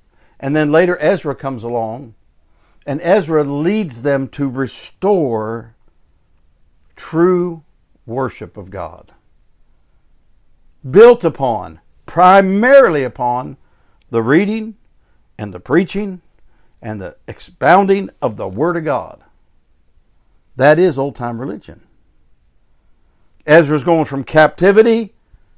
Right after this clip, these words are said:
and there. What are we doing? Are we only taking the gospel into all the world? Because that doesn't match Matthew twenty-eight, nineteen and twenty.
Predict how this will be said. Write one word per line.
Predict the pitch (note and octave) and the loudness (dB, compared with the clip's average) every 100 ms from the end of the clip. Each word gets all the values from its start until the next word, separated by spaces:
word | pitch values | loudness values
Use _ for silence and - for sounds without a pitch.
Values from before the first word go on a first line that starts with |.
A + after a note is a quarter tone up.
| _ _ _ _ _ _ - | _ _ _ _ _ _ -10
and | B2 | -4
there. | C3+ C3+ F#2 - - | 2 2 0 -8 -8
What | C3 G#3+ | 2 6
are | G#3+ | 6
we | D#3+ G3+ | 4 0
doing? | D3+ B2+ G2 E2 _ _ _ _ _ _ _ _ _ _ _ _ _ | -2 -6 -8 -18 _ _ _ _ _ _ _ _ _ _ _ _ _
Are | C#3+ F3 | 0 2
we | B3+ | 2
only | A3 G3+ B3+ C4 | 4 4 4 0
taking | - F#3 G#3 G#3 | 0 0 0 -4
the | F3+ | -4
gospel | D#3 D#3+ F#3 - G#3 | 0 0 0 -6 -6
into | F#3 | -2
all | F#3+ | -2
the | F#3 | -2
world? | E3+ G3+ F#3 - - | -4 -4 -6 -12 -4
Because | F3 D#3 | 2 6
that | E3+ | 6
doesn't | G#3 G3+ F#3 | 4 0 0
match | E3 D#3 D3 | 0 0 0
Matthew | D3 - A#2 | -2 -2 -8
twenty-eight, | - B2+ A2+ G#2+ D3 | -8 -8 -6 -8 -10
nineteen | G#2+ G#2 G#2 G2+ | -12 -14 -14 -18
and | F#2 | -18
twenty. | - F2 A2 | -20 -20 -20